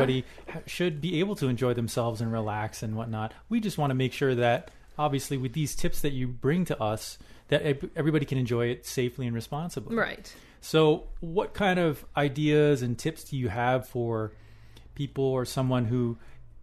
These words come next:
Speaker 1: i-, you know, is drink, does drink on a regular?
Speaker 2: Mm-hmm.
Speaker 1: What should we also remember to
Speaker 2: Uh,
Speaker 1: make sure that we can do it safely?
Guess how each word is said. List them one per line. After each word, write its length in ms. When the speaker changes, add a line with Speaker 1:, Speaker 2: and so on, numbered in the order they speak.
Speaker 1:
i-, 180
you 140
know, 260
is 360
drink, 500
does 240
drink 380
on 120
a 40
regular? 600
Speaker 2:
Mm-hmm. 320
Speaker 1:
What 140
should 120
we 100
also 240
remember 640
to 300
Speaker 2:
Uh, 20
Speaker 1:
make 200
sure 140
that 80
we 80
can 120
do 120
it 80
safely? 460